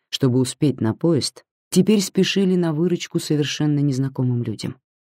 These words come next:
В час пик сложно оставаться порядочным человеком. Однако трагедия помогает раскрыться лучшим нашим качествам.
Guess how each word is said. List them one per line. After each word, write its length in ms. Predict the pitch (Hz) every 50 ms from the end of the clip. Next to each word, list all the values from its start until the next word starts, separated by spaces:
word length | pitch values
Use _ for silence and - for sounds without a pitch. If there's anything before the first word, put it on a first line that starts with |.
| _ _ _ _ _ _ _ _ _
В 40 | -
час 240 | - 196 240 262 -
пик 300 | - 214 226 226 - -
сложно 500 | - 175 170 180 202 214 214 202 190 156
оставаться 560 | 143 - - 131 120 117 113 - - - -
порядочным 540 | - 113 117 113 110 107 - - 123 113 113
человеком. 600 | - - 113 113 107 110 104 - - - - - _ _ _ _ _ _ _ _ _ _ _ -
Однако 440 | - 147 147 160 185 208 190 226
трагедия 560 | 196 185 196 185 165 156 170 180 156 185 185 175
помогает 540 | - 151 151 143 143 151 160 160 156 -
раскрыться 640 | 135 143 139 - - - 151 160 147 - - 147 143
лучшим 440 | 139 151 175 175 - - 143 131 123
нашим 300 | 117 113 - - 110 107
качествам. 600 | - 110 104 - - - - - - - -